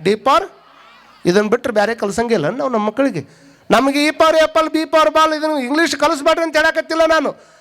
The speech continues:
A for ಅಲ್ಲಮ್ಮ ಪ್ರಭು, B for ಬಸವಣ್ಣ, C for ಚನ್ನ ಬಸವಣ್ಣ, D for ದಾನಮ್ಮ ಅಂತ ತಿಳ್ಕೊಂಡು ಕಲಿಸಿಬಿಟ್ಟಿದ್ರೆ ವಚನ ಸಾಹಿತ್ಯನೂ ಉಳಿತಿತ್ತು, ನಮ್ಮ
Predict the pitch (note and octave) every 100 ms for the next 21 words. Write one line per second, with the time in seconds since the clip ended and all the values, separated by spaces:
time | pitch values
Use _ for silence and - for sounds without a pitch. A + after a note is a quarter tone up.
0 | - A3 D4+ D#4+ E4 D#4+ D#4 D#4+ E4 D#4+
1 | D#4+ D4+ - - _ E3 C4 - E4+ D#4+
2 | D#4+ E4 E4 E4 D#4 D4 D#4+ D#4+ D#4+ D4+
3 | E4 E4 D4 D#4+ E4 D#4+ - - _ D#3
4 | C#4+ D#4+ E4 E4 D4 D4+ E4+ F4+ E4 E4
5 | D#4 D4 D4+ D4 C4+ C#4 A3+ A#3 B3+ A3+
6 | A3 C4+ - - F3+ A#3+ B3+ B3 A#3+ C4
7 | C#4 D4 D4+ D4 D4 D#4 D#4+ C#4 - -
8 | _ - D3+ F3+